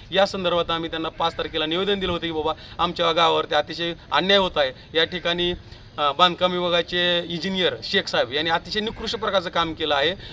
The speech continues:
आणि आम्ही उपोषणाला बसणार होतो. त्यानंतर बीडीओ सरांनी चौकशीचे आदेश काढले. त्या ठिकाणी चौकशीच्या वेळेस, ज्यावेळेस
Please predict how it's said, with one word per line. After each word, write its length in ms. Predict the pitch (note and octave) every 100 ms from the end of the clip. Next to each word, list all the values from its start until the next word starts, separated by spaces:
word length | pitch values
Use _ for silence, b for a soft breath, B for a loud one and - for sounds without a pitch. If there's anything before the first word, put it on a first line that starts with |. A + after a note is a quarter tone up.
| B
आणि 140 | D#3+
आम्ही 280 | F3 E3+ F#3+
उपोषणाला 500 | F#3 E3+ F#3 A3 G#3+
बसणार 320 | G3+ F#3+ F3+
होतो. 340 | E3 D#3 C3+ A2+ B -
त्यानंतर 560 | E3+ F3+ F3+ F3+ F3+ F3+
बीडीओ 300 | F3 F3+ F3+
सरांनी 520 | F3+ F3 F3+ F3+ F3+ B B -
चौकशीचे 420 | F#3+ F#3 F3+ F3
आदेश 300 | E3 D#3+ F3
काढले. 240 | F#3 E3+
त्या 180 | F3 F#3+
ठिकाणी 260 | F#3 F#3+ G3
चौकशीच्या 720 | - F#3+ F#3+ G3 G3 F#3+ F#3+
वेळेस, 180 | F#3+ F3+
ज्यावेळेस 420 | F#3 F#3+ G3+ -